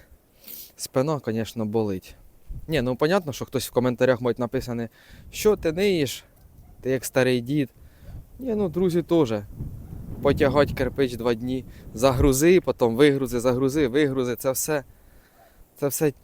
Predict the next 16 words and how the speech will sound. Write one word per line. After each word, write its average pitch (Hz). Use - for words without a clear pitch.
тяжке 160
діло. 120
Так, 135
щас -
треба 131
вигрузити 127
щебінь 120
і 165
буду 139
копати. 87
Ох, -
воно 254
й 202
важке. 156
Тут -
відра 196